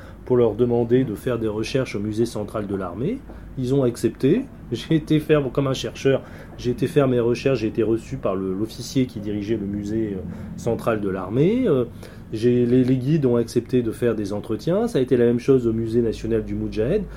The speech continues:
Je n'ai pas eu, dans aucun des lieux de pou-, euh, des lieux de mémoire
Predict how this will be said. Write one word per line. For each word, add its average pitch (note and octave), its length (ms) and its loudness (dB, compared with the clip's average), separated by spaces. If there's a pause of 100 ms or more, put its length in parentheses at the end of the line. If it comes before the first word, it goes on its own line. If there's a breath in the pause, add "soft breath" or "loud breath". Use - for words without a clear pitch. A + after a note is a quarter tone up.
(280 loud breath)
Je B2+ 160 2
n'ai F3 160 8
pas G3+ 200 8
eu, G#3 260 2
dans C3 160 4
aucun G3 340 4
des C#3+ 160 4
lieux D3 160 2
de D3+ 40 0
pou-, D3 380 -2
euh, A#2+ 260 4
des A2+ 120 0
lieux C#3+ 160 4
de C3+ 40 2
mémoire C3 480 4